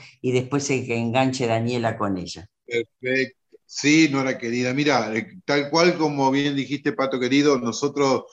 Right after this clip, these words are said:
Speaker 2: decidimos que sea un ecoguardián, razón por la cual no solamente tiene facciones amigables, sino que no tiene armas.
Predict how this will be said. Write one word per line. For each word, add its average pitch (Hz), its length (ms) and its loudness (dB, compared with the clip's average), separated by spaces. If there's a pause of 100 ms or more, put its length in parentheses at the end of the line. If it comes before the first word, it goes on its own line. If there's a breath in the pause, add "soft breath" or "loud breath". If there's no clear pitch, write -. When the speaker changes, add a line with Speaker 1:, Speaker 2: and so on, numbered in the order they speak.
(340 loud breath)
Speaker 2:
decidimos 139 520 0
que 139 100 -2
sea 139 160 -4
un 139 60 0
ecoguardián, 131 880 0
razón 123 340 -6
por 123 120 0
la 120 140 -2
cual 135 340 0
no 123 120 0
solamente 135 420 -4
tiene 127 220 -4
facciones 123 460 -8
amigables, 131 480 -2
sino 117 200 -8
que 113 120 -8
no 123 140 -6
tiene 127 360 -6
armas. 160 320 -2